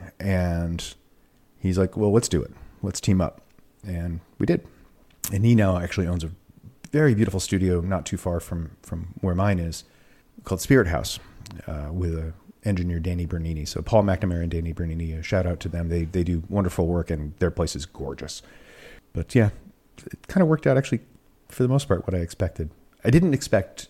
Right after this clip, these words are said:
that I would become a mastering engineer. That happened by accident. After about five years of doing it because people were asking me to do it, they were asking more and more and more. And eventually I said, "Oh, I guess I'm a <laughs> mastering engineer." And now that's about,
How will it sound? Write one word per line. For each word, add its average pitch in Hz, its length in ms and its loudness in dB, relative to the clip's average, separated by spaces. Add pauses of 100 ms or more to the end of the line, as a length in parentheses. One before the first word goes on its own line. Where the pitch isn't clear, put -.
(180)
that 98 100 0
I 95 80 6
would 92 120 6
become 92 180 2
a 87 60 2
mastering 80 480 -2
engineer. 69 420 -6 (520)
That 101 400 4
happened 104 320 4
by 90 120 4
accident. - 480 -4 (460)
After 90 380 2
about 85 320 -2
five 92 260 4
years 90 200 4
of 87 80 0
doing 92 180 4
it 90 120 -2 (120)
because 90 380 0
people 98 300 0
were 87 220 -2
asking 104 400 0
me 90 120 2
to 90 100 0
do 78 180 -2
it, 95 100 -6 (380)
they 95 140 0
were 92 100 2
asking 92 340 2
more 87 200 0
and 85 80 0
more 80 220 -2
and 90 80 0
more. 98 400 4 (640)
And 87 340 0
eventually 87 420 -2
I 82 60 0
said, 95 140 -2
"Oh, 120 220 6
I 87 80 2
guess 95 180 -2
I'm 90 180 0
a 87 60 -2
<laughs> 82 140 -4
mastering 110 580 2
engineer." - 580 0 (680)
And 123 120 12
now 113 140 10
that's 110 220 8
about, 95 420 6